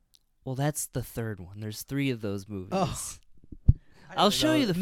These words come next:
Speaker 1: first
Speaker 2: I,
Speaker 1: one.
Speaker 2: then I'm just gonna tap out and say I don't know.
Speaker 1: Yeah, so, you know, this is a golf movie. <laughs> There's very few golf movies.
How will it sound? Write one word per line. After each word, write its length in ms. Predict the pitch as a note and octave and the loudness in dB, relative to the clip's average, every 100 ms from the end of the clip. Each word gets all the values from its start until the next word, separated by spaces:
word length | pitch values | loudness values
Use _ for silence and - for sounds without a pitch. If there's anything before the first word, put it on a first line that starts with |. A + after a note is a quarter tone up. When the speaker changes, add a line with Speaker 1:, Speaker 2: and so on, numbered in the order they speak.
| G3+ | 12
Speaker 1:
first 80 | F3+ | 12
Speaker 2:
I, 140 | F3 | 12
Speaker 1:
one. 60 | F#3 | 10
Speaker 2:
then 100 | F#3+ | 6
I'm 140 | F#3+ | 6
just 120 | F#3 F#3 | 4 2
gonna 120 | F3 | 2
tap 260 | E3+ D3+ | 4 4
out 140 | D3+ C3+ | 4 2
and 80 | B2 | 2
say 140 | C3 A#2+ | -2 -2
I 60 | |
don't 160 | A#2 G2+ | -4 -6
know. 160 | F#2+ - | -10 -10
Speaker 1:
Yeah, 220 | G#2 - | -10 -8
so, 340 | - G#3+ A#3 | -2 2 6
you 220 | A3 A3 A3+ | 6 6 4
know, 300 | A#2 F2+ - _ _ - - | 2 -2 -10 _ _ -18 2
this 240 | A3 F#3+ | 4 6
is 140 | C4 G#3+ | 2 0
a 40 | |
golf 400 | C3 C3+ D3 D3+ | 2 4 4 2
movie. 500 | A#2 G2 - - - - - - - | -6 -8 -10 -16 -20 -20 -20 -4 -2
<laughs> 880 | - - - - - - - - - | -2 -4 -20 -20 -20 -20 -20 -14 -2
There's 220 | D3 C3 | -2 -2
very 480 | C3 F#3+ G#3+ G#3 F#3+ | 0 2 2 2 -2
few 680 | - - - F3+ F#3 E3 | -8 -16 -6 0 2 2
golf 420 | B2 B2+ A#2+ A#2+ G#2+ | 2 2 2 0 -6
movies. 720 | F#2+ F2+ - - - - | -10 -10 -16 -16 -14 -14